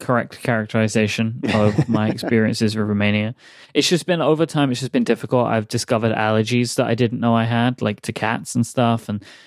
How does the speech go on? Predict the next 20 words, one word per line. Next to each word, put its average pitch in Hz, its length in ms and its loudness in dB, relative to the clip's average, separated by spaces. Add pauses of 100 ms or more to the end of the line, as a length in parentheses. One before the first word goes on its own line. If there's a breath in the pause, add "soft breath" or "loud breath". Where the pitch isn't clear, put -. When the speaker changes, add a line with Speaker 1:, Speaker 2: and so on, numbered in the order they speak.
(120)
Speaker 1:
when 120 180 0
we 117 120 4
were 107 100 4
there, 107 260 2
if 104 140 -4
you 113 60 2
remember, 104 380 2
if 104 120 -4
you're 104 100 2
a - 20 2
long-time 104 320 0
listener, 127 260 2
when 113 140 4
I 104 100 2
was 104 180 -2
there 107 300 2
over 104 280 0
the 98 120 -6
holiday 127 360 0
season, 101 720 -2